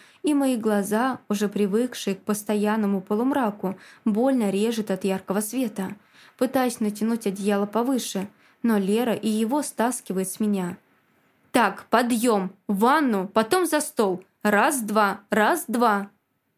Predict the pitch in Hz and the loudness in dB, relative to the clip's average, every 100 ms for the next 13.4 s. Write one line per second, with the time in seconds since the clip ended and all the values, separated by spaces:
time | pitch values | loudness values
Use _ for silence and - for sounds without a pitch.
0 | _ _ _ - 262 262 240 - 311 233 | _ _ _ -2 0 0 -2 -6 -6 -4
1 | 214 254 254 208 196 214 247 - 208 196 | -2 -2 -2 -4 -4 -4 -4 -4 -4 -4
2 | 190 185 - 262 302 - 254 220 208 208 | -4 -4 -4 -4 -4 -2 -2 -2 -4 -4
3 | 196 269 254 - 196 208 208 208 254 - | -2 -2 -2 -6 -4 -2 0 -2 -4 -6
4 | 214 208 220 262 269 190 185 _ _ _ | -6 -4 -2 -2 -2 -4 -8 _ _ _
5 | - 214 196 180 214 240 190 180 180 - | -2 0 2 0 -2 0 0 -2 -4 -4
6 | 247 233 165 - _ _ _ _ _ _ | -2 -2 -6 -10 _ _ _ _ _ _
7 | - - 233 233 - 339 277 240 226 220 | -12 -4 -2 -2 -2 0 0 2 0 0
8 | 220 330 - - 262 190 180 180 _ _ | -2 -4 -2 -2 0 0 -2 -6 _ _
9 | _ _ _ - 202 190 180 180 190 214 | _ _ _ -4 0 0 -2 -2 -2 0
10 | 233 196 - 185 - _ _ _ _ 220 | 0 -2 -6 -8 -10 _ _ _ _ 0
11 | 233 247 180 - - 226 226 208 247 302 | 2 2 0 -6 0 2 4 4 2 2
12 | 254 220 208 208 214 277 - 208 220 226 | 0 2 2 0 -2 -4 0 2 2 2
13 | 277 311 180 | 0 0 -2